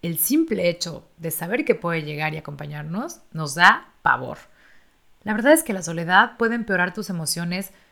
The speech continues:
de tristeza, darte esta sensación de sentirte lejos o aislado, pero también puede ser tu gran aliada para conocer y reconocer en ti mismo estas y otras cosas que no te habías dado permiso de ver.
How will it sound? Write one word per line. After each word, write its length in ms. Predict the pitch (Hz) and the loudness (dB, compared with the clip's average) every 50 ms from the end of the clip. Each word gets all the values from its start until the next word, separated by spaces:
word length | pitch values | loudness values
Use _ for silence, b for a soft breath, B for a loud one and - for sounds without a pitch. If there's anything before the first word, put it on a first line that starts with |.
| b b _ | b b _
de 120 | - 226 | -6 -6
tristeza, 920 | 220 - 180 185 - - - 214 214 208 - - 208 202 196 196 196 190 190 B B B B _ - | -4 -4 -6 -6 -4 -2 -2 -2 0 -2 -2 0 4 4 6 6 4 2 0 B B B B _ -2
darte 320 | 185 214 208 208 - 220 | 0 0 0 0 -2 -4
esta 200 | 214 - - 214 | -4 -2 -4 -6
sensación 440 | - 202 202 170 180 170 - 196 190 | -6 -4 -6 -6 -4 -6 -4 -4 -6
de 80 | 190 185 | -6 -6
sentirte 420 | - 180 165 202 196 - - 180 | -6 -6 -6 -6 -8 -8 -8 -6
lejos 460 | 175 185 196 202 - - 202 180 - | -2 -2 -2 -2 -2 -6 -10 -8 -8
o 40 | 175 | -8
aislado, 600 | 175 165 151 175 185 185 185 180 202 208 208 b b b b b b b b b _ | -8 -8 -6 -2 0 0 0 0 -2 -4 -4 b b b b b b b b b _
pero 180 | - 226 220 233 | -6 -6 -6 -2
también 360 | - 254 254 277 294 311 359 587 - - _ _ | -2 -2 0 2 2 0 0 -4 -10 -18 _ _
puede 220 | - 302 320 339 | 4 4 4 4
ser 240 | 320 - 311 302 311 | 4 2 0 0 2
tu 100 | 311 285 | 0 2
gran 240 | 247 262 247 247 247 | 4 4 2 2 2
aliada 400 | 247 220 185 180 180 208 240 240 | 0 2 2 4 4 2 2 2
para 180 | 208 185 175 | 0 -2 -2
conocer 600 | - 165 165 165 165 160 - 190 190 202 220 214 - | -4 -6 -8 -6 -6 -8 -6 -4 -4 -4 -4 -4 -6
y 100 | 190 208 | -8 -8
reconocer 460 | 175 170 - 185 175 175 - 220 240 | -8 -8 -8 -8 -6 -6 -4 -4 -2
en 140 | 247 247 226 | -2 -4 -2
ti 100 | 233 226 | -2 0
mismo 460 | 220 214 208 170 180 185 202 208 - - | 2 2 2 0 0 0 0 0 -2 2
estas 380 | 220 262 262 262 - 339 - | 2 2 2 2 0 2 2
y 40 | 240 | 0
otras 240 | 220 - 202 202 - | -2 -2 -6 -6 -6
cosas 420 | - - 165 - - 190 240 254 | -6 -8 -8 -2 2 0 0 0
que 120 | - - 247 | 0 -4 -4
no 120 | 277 302 | -4 -2
te 80 | 294 339 | -2 4
habías 200 | 311 302 269 220 | 6 6 6 6
dado 200 | 220 196 180 - | 4 -2 -2 -6
permiso 340 | 175 160 165 160 - - 160 | -6 -6 -6 -8 -8 -8 -8
de 120 | 160 175 | -8 -6
ver. 180 | 202 247 269 | -4 -6 -6